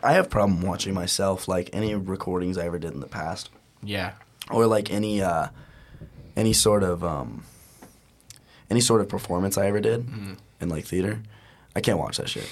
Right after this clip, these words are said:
Speaker 1: I
Speaker 2: Yeah.
Speaker 1: cannot watch that shit. And, you know, they say you, you get better 'cause you're your own best critic.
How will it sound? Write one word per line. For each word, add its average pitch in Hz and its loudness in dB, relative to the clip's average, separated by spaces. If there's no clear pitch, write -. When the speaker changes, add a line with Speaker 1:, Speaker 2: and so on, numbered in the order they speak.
Speaker 1:
I 92 0
Speaker 2:
Yeah. 113 0
Speaker 1:
cannot 101 4
watch 82 2
that 58 -4
shit. 71 -2
And, 107 2
you 117 4
know, 110 4
they 107 6
say 110 4
you, 107 2
you 107 4
get 110 4
better 107 4
'cause 104 -2
you're 104 4
your 98 4
own 98 4
best 92 0
critic. 92 2